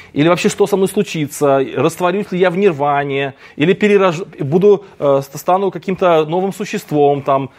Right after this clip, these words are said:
э, как вот Высоцкий пел, да, что если туп, как дерево, родишься баобабом. То есть, <laughs> ну, ты станешь каким-то другим существом, или деревом, или кошкой. Ну, какая-то проб-, и человек переживает об этом. Переживает либо об этой жизни,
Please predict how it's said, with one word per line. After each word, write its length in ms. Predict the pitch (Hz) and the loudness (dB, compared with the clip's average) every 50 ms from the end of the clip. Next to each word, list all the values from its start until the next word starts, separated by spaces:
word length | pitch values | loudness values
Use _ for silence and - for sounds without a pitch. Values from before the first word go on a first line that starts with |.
| - _ _ _ | -20 _ _ _
э, 500 | - 127 131 131 127 120 120 120 117 113 107 | -10 -8 -4 -2 -2 -2 -2 -2 -4 -6 -4
как 160 | - 131 123 - | -6 -6 -4 -4
вот 120 | 127 - - 127 - _ | -6 -6 -6 -16 -18 _
Высоцкий 480 | - 135 139 - - 147 139 - - 127 | -2 -2 0 2 2 0 0 0 -4 -2
пел, 240 | - 135 120 113 | 0 2 2 2
да, 120 | 110 139 160 | 2 0 -2
что 320 | 156 - 143 131 131 127 - - - - - - _ | 0 0 0 0 0 0 -4 -16 -20 -20 -20 -18 _
если 200 | - 143 127 - | -8 -8 -6 -6
туп, 240 | 139 - - 226 202 | -4 0 0 0 0
как 180 | - 156 135 123 | 0 -4 -4 -2
дерево, 300 | 123 143 139 135 117 117 | 0 2 2 4 2 2
родишься 360 | 117 117 135 139 - - 135 | 0 0 -2 -4 -4 -4 -2
баобабом. 500 | 113 131 135 135 120 113 104 95 92 90 - - - - - - - | -2 0 -2 0 0 0 -2 -2 -4 -10 -12 -20 -20 -20 -20 -12 -4
То 80 | - | -2
есть, 240 | 175 - - - - - 190 160 - | -2 -2 -2 -6 -4 -4 -4 -4 -4
<laughs> 240 | - - - - - | -10 -16 -18 -8 0
ну, 120 | 165 175 | 0 0
ты 140 | 147 - 208 | 2 2 0
станешь 240 | 196 - 202 190 180 | 0 0 -2 -2 -2
каким-то 240 | - 165 208 190 175 | -4 -4 -4 -2 0
другим 320 | 202 208 156 156 170 156 | -2 -2 0 -2 -2 -2
существом, 500 | - 160 139 - 151 - - 151 147 147 | -2 -4 -4 -4 -6 -2 0 0 0 2
или 100 | 170 190 | 0 -2
деревом, 500 | 165 113 127 156 165 160 151 147 143 143 | -2 0 2 4 4 4 2 0 0 0
или 140 | 156 175 185 | 0 0 -2
кошкой. 480 | - - 143 151 151 143 - - 127 123 | -4 -2 0 0 0 0 0 -2 -2 2
Ну, 160 | 180 226 220 | 2 2 0
какая-то 440 | - - 208 196 - 277 262 262 - | 0 -4 -6 -4 -2 -4 -2 -2 -2
проб-, 180 | - 220 202 - | -2 -2 -2 -2
и 140 | 214 208 | -2 -2
человек 180 | - - 285 - | -2 -2 -4 0
переживает 640 | - 254 240 220 175 226 233 220 214 180 151 - - | 2 2 4 4 2 2 2 4 4 2 2 0 -2
об 100 | 123 120 | -8 -8
этом. 140 | 113 120 110 | -8 -6 -4
Переживает 380 | 185 190 175 214 240 220 - | -4 -4 -2 0 0 0 0
либо 160 | 226 220 247 | 0 -2 -2
об 100 | 269 311 | 0 0
этой 240 | 370 370 - 339 302 | -2 -2 0 -2 -2
жизни, 400 | 240 254 277 254 226 220 226 208 | -2 -2 -4 -4 -2 -4 -4 -4